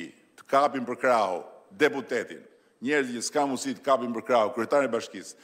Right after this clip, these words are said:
njerëzit që s'kan mundësi të kapin për krau krushkun e pushtetshëm apo vjerrën e fuqishme, e kanë atë zgjidhjen e tyre dhe ata janë përdorusit më të rregullt të të gjithë platformave digjitale. Kur ne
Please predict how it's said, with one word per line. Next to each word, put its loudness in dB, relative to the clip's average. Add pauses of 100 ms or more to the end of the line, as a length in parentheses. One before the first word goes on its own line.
(260)
njerëzit 2
që -4
s'kan 0
mundësi -6
të -20
kapin 0
për -18
krau 4
krushkun -2 (140)
e -6
pushtetshëm -4 (480)
apo -2
vjerrën 0
e -10
fuqishme, -8 (1040)
e -8
kanë -6 (160)
atë -4 (580)
zgjidhjen -10
e -14
tyre -4 (100)
dhe -4 (340)
ata -4 (100)
janë -6 (560)
përdorusit -6 (180)
më -6
të -4
rregullt -6 (100)
të -16
të -18
gjithë -10
platformave -8
digjitale. -20 (1120)
Kur -8
ne 2